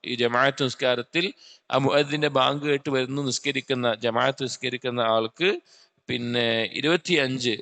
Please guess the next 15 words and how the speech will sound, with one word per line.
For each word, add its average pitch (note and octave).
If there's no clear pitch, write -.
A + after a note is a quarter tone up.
നന്മകൾ C#3
രേഖപ്പെടുത്തും. A#2
അഥവാ A#2
നിസ്കാരം, B2+
ഏഹ്, -
ഇരുപത്തിയഞ്ച് B2+
ഇരട്ടി A#2
പ്രതിഫലം B2
ഉണ്ടാകുമെന്ന് A#2
വേറെ B2
ഹദീസിൽ B2
വന്നിട്ടുണ്ട്. A2+
അത്, A#2+
അതും C#3+
വന്നിട്ടുണ്ട്. A2